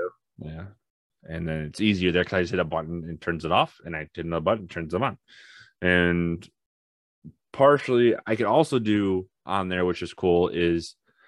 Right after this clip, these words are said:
um, and for the streamers out there looking for a company, new Spreadshirt's pretty sweet.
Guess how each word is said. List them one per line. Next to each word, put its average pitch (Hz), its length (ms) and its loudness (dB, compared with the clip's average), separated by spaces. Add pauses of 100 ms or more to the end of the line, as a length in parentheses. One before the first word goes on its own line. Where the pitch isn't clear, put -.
(320)
um, 85 540 0 (840)
and 95 80 -6
for 90 100 -2
the 87 80 0
streamers 98 360 2
out 90 80 2
there 87 100 2
looking 87 220 -2
for 82 300 -2 (100)
a 85 100 -10
company, 104 360 0
new 85 120 0
Spreadshirt's 87 520 -2
pretty 78 180 -10
sweet. 95 320 -2